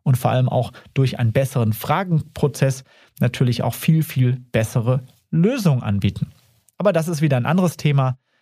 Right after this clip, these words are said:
Das werden wir sicher auch nochmal in einen dieser Podcast-Folgen, ähm, besprechen in Zukunft. Das ist übrigens ein gutes Stichwort. Wir sind eigentlich am Ende dieser Folge und ich möchte hier so ein bisschen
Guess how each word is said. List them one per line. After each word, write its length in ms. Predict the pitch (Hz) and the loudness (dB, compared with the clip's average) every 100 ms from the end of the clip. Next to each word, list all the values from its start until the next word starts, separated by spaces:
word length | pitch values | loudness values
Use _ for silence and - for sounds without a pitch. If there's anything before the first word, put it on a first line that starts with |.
| _ | _
Das 180 | - 127 | -4 0
werden 200 | 127 120 | 0 2
wir 220 | 120 117 113 _ - | 0 0 -4 _ -4
sicher 380 | 196 233 185 | -2 0 -2
auch 180 | 160 165 | 0 -2
nochmal 400 | 147 127 123 120 | 0 0 0 0
in 180 | 123 117 | -2 -2
einen 260 | 113 107 107 | 2 2 2
dieser 240 | 107 107 | 2 0
Podcast-Folgen, 840 | - 110 - 110 - - 98 104 107 _ _ _ - | -2 -4 0 -2 0 0 2 2 -2 _ _ _ 0
ähm, 200 | 110 117 | 2 2
besprechen 520 | 175 - 277 - 139 | 0 0 -2 2 0
in 100 | 104 | 0
Zukunft. 480 | - - - - - - - - - - | -4 -2 -2 -4 -14 -16 -14 -14 -16 -2
Das 160 | 170 190 | 2 2
ist 160 | 170 | 0
übrigens 400 | - 160 165 143 | -2 0 2 2
ein 60 | 151 | 2
gutes 240 | 151 131 | 2 0
Stichwort. 380 | - 240 233 185 | 0 -2 0 0
Wir 100 | 156 | 2
sind 100 | 202 | 2
eigentlich 220 | 165 151 | 2 2
am 80 | 143 | 2
Ende 240 | 151 214 175 | 2 2 2
dieser 220 | 143 139 | 2 0
Folge 400 | - 202 220 131 | -2 -2 0 0
und 80 | 127 | 0
ich 100 | 143 | 0
möchte 200 | 170 156 | 2 2
hier 180 | 180 | 2
so 100 | 165 | 2
ein 80 | 143 | 0
bisschen 500 | - 220 - 165 143 | 0 -2 2 2 2